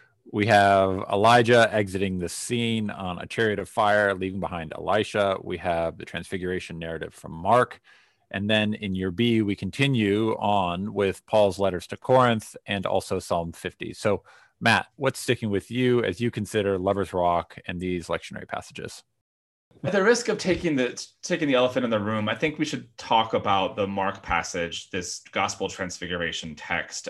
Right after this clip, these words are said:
Speaker 2: and some of the kind of colonial imagination that we can bring to it. Um, y-, you have this bit where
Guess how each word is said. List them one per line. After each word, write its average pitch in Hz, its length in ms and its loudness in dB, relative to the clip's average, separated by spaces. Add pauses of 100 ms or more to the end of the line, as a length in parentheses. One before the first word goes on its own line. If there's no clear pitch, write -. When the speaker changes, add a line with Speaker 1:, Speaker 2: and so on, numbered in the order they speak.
Speaker 2:
and 95 400 -6
some 131 280 -8
of 113 260 -8
the 101 220 -2
kind 101 180 -8
of 87 100 -10
colonial 92 580 -4
imagination 87 1000 -6
that 82 140 -2
we 85 120 -8
can 82 220 -12
bring 82 240 -8
to 110 200 -6
it. 127 320 -4 (540)
Um, 98 160 -8
y-, 98 200 -8
you 110 260 -8
have 117 420 -2
this 107 220 -8
bit 104 340 -4
where 87 560 -2